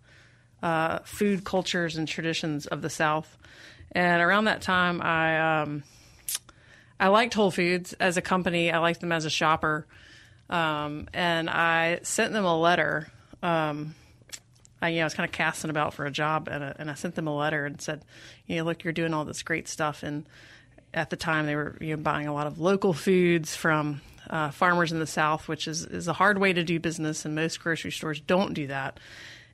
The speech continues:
And, um, and they weren't telling that story in their stores. And so I sent them a letter and, and suggested, you know, maybe I could help them out with that, and that they could get credit for,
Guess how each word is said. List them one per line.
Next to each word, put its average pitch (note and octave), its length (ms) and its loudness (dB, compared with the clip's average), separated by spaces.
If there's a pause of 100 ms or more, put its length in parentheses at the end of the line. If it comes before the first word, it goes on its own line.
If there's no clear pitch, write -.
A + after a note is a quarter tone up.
And, E3+ 520 4
um, D#3+ 500 2 (180)
and F3 180 0
they F#3+ 80 4
weren't B3 280 4 (300)
telling A3+ 300 6
that G#3+ 200 2
story F#3+ 500 0
in E3 100 -4
their D#3+ 140 -2
stores. E3 680 -4
And D#3+ 280 -2 (600)
so - 180 2
I G3+ 40 6
sent - 240 2
them C#4+ 100 6
a A#3 60 6
letter G#3+ 280 6
and, F#3+ 360 2
and F#3 340 0
suggested, F#3+ 540 0
you G3 80 -2
know, F3+ 60 -2
maybe F3 240 -2
I F3 100 0
could E3+ 100 -6
help E3 180 -2
them D#3+ 120 -4
out D#3 140 0
with D#3+ 100 -6
that, D#3 260 -2 (560)
and E3+ 320 2
that E3+ 220 0
they F3 160 2
could E3+ 240 -6
get - 180 0
credit A3+ 420 2
for, D#3+ 360 -2